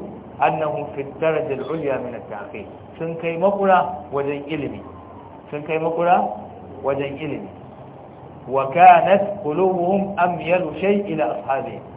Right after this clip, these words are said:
kuma su zuciyarsu ta fi kwantawa da maganganun waɗannan malaman nasu, kama kala Abu Hanifa, kamar yadda aka rawaito Imam Abu Hanifa yana faɗa, ya ce, Ibrahim, yani an-Nakhai,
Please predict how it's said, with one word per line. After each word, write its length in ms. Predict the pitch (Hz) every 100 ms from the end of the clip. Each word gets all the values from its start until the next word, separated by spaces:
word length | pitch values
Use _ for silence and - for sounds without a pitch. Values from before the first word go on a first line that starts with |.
| - - -
kuma 180 | 165 175
su 160 | 202 202
zuciyarsu 560 | 202 214 196 190 185 165
ta 160 | 180
fi 80 | 180 -
kwantawa 800 | 214 175 - 151 135 143 139 - - - - 139
da 100 | 151
maganganun 480 | 147 151 160 180 185
waɗannan 380 | 165 151 175
malaman 400 | 185 151 139 139 120
nasu, 220 | 110 - - -
kama 240 | 143 160 175
kala 240 | 175 160
Abu 140 | 135 123
Hanifa, 400 | 123 127 110 101 - - -
kamar 200 | 139 165
yadda 240 | 185 180 165
aka 200 | 165 156
rawaito 360 | 165 165 175
Imam 300 | 160 151 170 156
Abu 200 | 147 160
Hanifa 340 | 151 190 175
yana 220 | 156 143
faɗa, 240 | 117 101 98 - - - - - -
ya 240 | 131 185 196 -
ce, 220 | 180 - - -
Ibrahim, 760 | 139 139 147 147 165 185 165 123 127 - - - - -
yani 340 | 123 143 147 180
an-Nakhai, 600 | 151 143 147 123 101